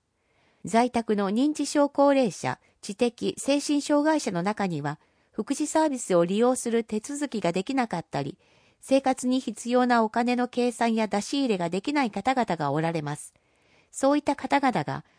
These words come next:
安心して生活できるようお手伝いをする生活支援員五名を募集します。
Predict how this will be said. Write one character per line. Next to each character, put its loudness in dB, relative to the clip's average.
安 0
心 2
し -10
て -2
生 0
活 -6
で 2
き 0
る 2
よ 2
う -2
お -4
手 2
伝 0
い 0
を -2
す -8
る -2
生 2
活 -4
支 -4
援 2
員 -2
五 4
名 4
を 2
募 0
集 -2
し -8
ま -4
す。 -18